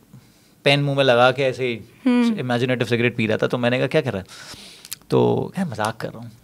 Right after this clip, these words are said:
Speaker 1: तो मैंने कहा, "नहीं, कोई मसला नहीं है, अ, कि दोस्त वगैरह पीते हैं क्या?" वो ग्यारह साल का, कोई दोस्त नहीं पीता उसका।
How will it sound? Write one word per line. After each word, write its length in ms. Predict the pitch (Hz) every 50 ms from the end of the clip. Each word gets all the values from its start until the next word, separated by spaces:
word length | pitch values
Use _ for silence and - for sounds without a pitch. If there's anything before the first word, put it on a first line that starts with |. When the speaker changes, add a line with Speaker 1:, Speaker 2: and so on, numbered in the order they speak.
| _ _ -
Speaker 1:
तो 220 | 131 113 110 110 135
मैंने 180 | 147 - 160
कहा, 80 | 196 220
"नहीं, 140 | 214 233 226
कोई 120 | 226 202
मसला 260 | 202 190 - - 196
नहीं 140 | 185 165 147
है, 160 | 160 226 240
अ, 20 | 220 - 139 123 120 117 113 110 110 107 101 95 - - - 143 139 - _ -
कि 80 | 139
दोस्त 360 | 131 120 131 135 - - -
वगैरह 260 | 127 120 117 135 131 135
पीते 260 | 131 127 110 - 170
हैं 100 | 160 127
क्या?" 220 | - 107 98 85 - - -
वो 120 | 160 165 156
ग्यारह 240 | 123 123 123 143 143
साल 200 | 156 135 123 127
का, 80 | 147
कोई 180 | 131 127 131 135
दोस्त 180 | 131 139 131
नहीं 100 | 143 117
पीता 180 | 110 110 127 123
उसका। 240 | 117 - - 123